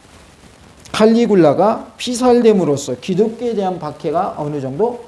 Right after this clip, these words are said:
잠잠해져서 기독교에 대한 박해가 점점 감소한 것을 보게 됩니다. 에이디 사십일 년 일월 이십사 일에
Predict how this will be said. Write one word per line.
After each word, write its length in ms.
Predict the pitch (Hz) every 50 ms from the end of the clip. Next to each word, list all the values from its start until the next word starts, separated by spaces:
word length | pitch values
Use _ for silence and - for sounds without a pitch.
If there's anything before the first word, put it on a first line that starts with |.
| - - -
잠잠해져서 1400 | - - 127 131 131 135 135 143 143 143 147 151 151 147 143 - 117 110 110 - 143 180 180 123 98 - - - - - - - - - - - _ _ - - - - -
기독교에 440 | 160 151 202 220 220 214 214 196 180
대한 180 | 185 170 151
박해가 440 | 135 135 131 - 151 143 - - -
점점 500 | - 139 131 127 123 156 202 226 247 - - - - - _ _ -
감소한 760 | - - 107 110 120 139 160 185 196 196 208 208 196 196 190
것을 420 | 175 - - - 175 190 196 196 - - - - - -
보게 500 | - 135 127 127 139 131 120 110 98 - - -
됩니다. 360 | - 107 107 107 107 107 104 - - - - - - _ _ - _ _ - - - - - - - -
에이디 480 | 135 160 202 220 233 240 262 262 262 247
사십일 640 | - - 226 233 233 233 233 240 202 214 214 214
년 180 | 214 220 202 -
일월 340 | 185 196 196 208 202 170
이십사 540 | 180 185 185 - 190 190 - - 175 175 180 180
일에 520 | 170 156 131 143 175 196 165 120 107